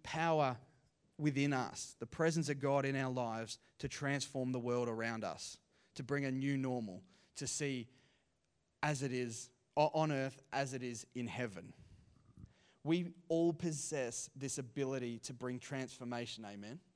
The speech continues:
We need to believe this. You know, I, I kind of feel like this whole contending for the supernatural thing can sometimes become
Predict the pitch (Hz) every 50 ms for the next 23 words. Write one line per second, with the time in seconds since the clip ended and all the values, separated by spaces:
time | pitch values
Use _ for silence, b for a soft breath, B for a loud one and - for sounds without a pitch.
0 | b b b b b b - 135 143 151 151 147 - 165 151 - 147 139 131 131
1 | 131 131 139 135 139 139 117 107 113 95 78 - - - - - - _ - _
2 | _ _ _ _ _ _ _ _ b b b b b b 147 156 156 151 156 156
3 | 165 160 - 156 160 - 170 165 170 165 165 170 175 165 156 151 143 - 147 139
4 | - 156 151 151 139 - 135 127 - - - 151 160 165 160 147 139 - - 143
5 | 139 - - - 151 131 - 131 131 131 127 127 - - 147 139 131 - - 131
6 | 123 123 113 B B B B B B B B B B B _ _ _ _ - 175
7 | 156 139 - 175 160 160 151 165 151 147 143 127 127 143 127 - 147 139 139 135
8 | 131